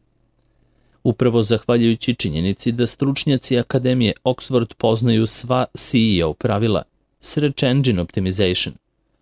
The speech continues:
a koje primenjuju prilikom obrade pomenutih materijala, to oni bivaju mnogo kvalitetniji, to jest pozicionirani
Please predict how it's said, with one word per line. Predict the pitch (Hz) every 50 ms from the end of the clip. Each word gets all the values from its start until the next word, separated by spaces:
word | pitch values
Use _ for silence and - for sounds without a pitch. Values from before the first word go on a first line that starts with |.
| _ _ _ _ -
a | 123
koje | 120 - 151 143 131 120
primenjuju | - - 131 117 117 117 135 151 147 117 101
prilikom | - 120 113 98 95 - - 117 107 - _
obrade | - 113 117 131 127 131 117 107 90
pomenutih | - - 104 90 87 87 90 - - 98 -
materijala, | - 104 101 - - 107 95 92 92 92 95 90 - - _ _ _ _ _ _ _ _ _ _ _ _ _ _ _
to | - 151 143 - -
oni | 135 135 147 160 151
bivaju | 131 117 135 139 139 143 139 127 113
mnogo | 110 120 139 147 123 87 90
kvalitetniji, | - - - 98 92 92 - 101 82 82 - 110 92 - - _ _ _ _ _ _ _ _ _ _ _
to | - 127
jest | 120 113 110 107 - - - _
pozicionirani | - 131 123 113 120 113 - - 117 87 76 76 85 98 110 120 123 127 123 104